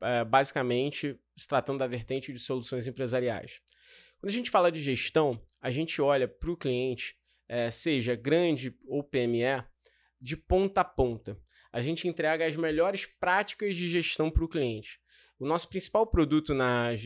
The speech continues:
na Planeja e na frente de gestão é o que a gente chama de gestão trezentos e sessenta, que nada mais é do que a gente entender de ponta a ponta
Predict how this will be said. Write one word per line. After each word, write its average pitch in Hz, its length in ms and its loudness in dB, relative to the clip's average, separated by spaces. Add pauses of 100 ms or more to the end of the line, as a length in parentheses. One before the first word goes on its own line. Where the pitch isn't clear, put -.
na 117 500 -2 (300)
Planeja 123 580 0
e 120 100 -8
na 120 140 -4
frente 127 460 -4
de 117 120 -6
gestão 117 560 -2 (380)
é 120 60 -4
o 123 40 -2
que 156 60 -2
a 143 60 2
gente 143 160 -2
chama 147 200 -2
de 131 60 -8
gestão 143 300 -2
trezentos 139 340 -2
e 156 80 -2
sessenta, 113 460 -2 (500)
que 156 140 -2
nada 185 260 4
mais 180 240 0
é 143 240 2 (400)
do 156 160 -2
que 160 140 -2
a 143 80 2
gente 151 280 -4
entender 139 440 -2
de 123 120 -10
ponta 240 420 0
a 233 40 -2
ponta 165 580 -2